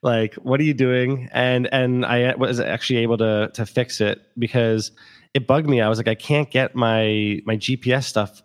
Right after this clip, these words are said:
all the way over on one side. It's, like, stuck." And then, you know, it was just a simple fix of just, you know, double click your, um,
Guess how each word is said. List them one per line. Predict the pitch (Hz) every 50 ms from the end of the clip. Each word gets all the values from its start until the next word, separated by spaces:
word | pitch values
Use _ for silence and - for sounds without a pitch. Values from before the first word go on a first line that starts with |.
| _ -
all | - 110 113
the | 113
way | 113 110
over | 107 104 104 101 104 104 104
on | 101 101 101
one | 101 101 101
side. | - - 107 101 98 101 101
It's, | 101 - -
like, | 110 101
stuck." | - - - - 113 107 107 -
And | 113 107
then, | 104 101 101 101 98 101 - _ _ - - - - _ _ _ -
you | 107
know, | 98 90 90 92 90 - _ -
it | - 131
was | 135 127 104 104
just | 127 120
a | 120
simple | 110 - 123 117 117 117 110
fix | 98 - - - 110 104 - -
of | 110 98
just, | 104 104 101 - - - _ _ _ _ - _ _ _ _ _ _ _
you | - 123 117
know, | 107 107 - - 113 -
double | 131 127 127 139
click | 131 - - 135 123 - - -
your, | 123 120 117 117 113 113
um, | 110 107 107 107 104 104 104 104 101 98 -